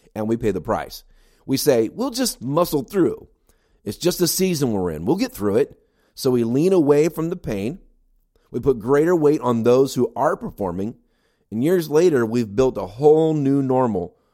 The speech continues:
around the misalignment. And it happens all the time. And it's, it's likely happening right now in your organization on some level. And that's not a shot at your <laughs> character. It's just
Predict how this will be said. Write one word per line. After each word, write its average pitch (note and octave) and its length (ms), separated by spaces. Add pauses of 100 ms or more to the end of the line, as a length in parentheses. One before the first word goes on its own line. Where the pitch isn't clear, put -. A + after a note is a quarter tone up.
(160)
around A#2 280
the G#2+ 60
misalignment. G2+ 680 (1080)
And F2+ 80
it F#2+ 60
happens B2 320
all A#2+ 80
the G#2+ 100
time. F2+ 300
And F#2+ 100
it's, - 140 (340)
it's A2 160
likely D3+ 360
happening A#2+ 340
right A2+ 280
now G2+ 500 (200)
in B2 140
your B2+ 100
organization C3 560
on G#2+ 140
some A2+ 260
level. E2+ 500
And G2 160
that's B2 180
not D4+ 140
a F#3+ 60
shot D#3 280
at C#3 40
your A#2+ 100
<laughs> - 20
character. D3+ 500
It's G#2+ 100
just C3 360